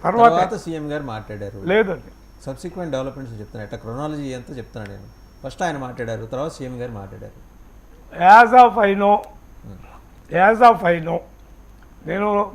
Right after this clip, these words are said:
Speaker 1: మాది నెల్లూరే కదా, మీకు
Speaker 2: హ్మ్.
Speaker 1: తెలుసు, దగ్గరే. వెంకటరమణారెడ్డి గారు మాట్లాడిన స్పీచ్లు విన్నాము, దగ్గరే. ఆయన బాగా, బాగా వ్యంగ్యంగా మాట్లాడుతుంటారు, మీరు చూశారు ఎన్నోసార్లు.
Speaker 2: హ్మ్.
Speaker 1: కానీ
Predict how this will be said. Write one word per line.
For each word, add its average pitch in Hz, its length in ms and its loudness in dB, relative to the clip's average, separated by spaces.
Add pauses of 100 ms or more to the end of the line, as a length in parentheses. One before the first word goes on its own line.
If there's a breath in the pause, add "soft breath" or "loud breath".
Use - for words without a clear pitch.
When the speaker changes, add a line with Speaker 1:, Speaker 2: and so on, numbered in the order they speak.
(100)
Speaker 1:
మాది 185 300 0
నెల్లూరే 196 580 -2
కదా, 190 260 -4 (140)
మీకు 160 100 -10
Speaker 2:
హ్మ్. 190 80 -14
Speaker 1:
తెలుసు, 160 440 -10
దగ్గరే. 156 300 -12 (680 soft breath)
వెంకటరమణారెడ్డి 196 760 -4
గారు 190 140 -2
మాట్లాడిన 185 680 -4
స్పీచ్లు 180 500 -12
విన్నాము, 185 640 -6 (400 soft breath)
దగ్గరే. 175 340 -4 (640 soft breath)
ఆయన - 140 -4
బాగా, 214 340 -4
బాగా 202 280 -2
వ్యంగ్యంగా 190 440 -4
మాట్లాడుతుంటారు, 165 800 -8
మీరు 156 340 -12
చూశారు 139 240 -12
ఎన్నోసార్లు. - 760 -20
Speaker 2:
హ్మ్. 123 200 -18 (560 loud breath)
Speaker 1:
కానీ 262 400 2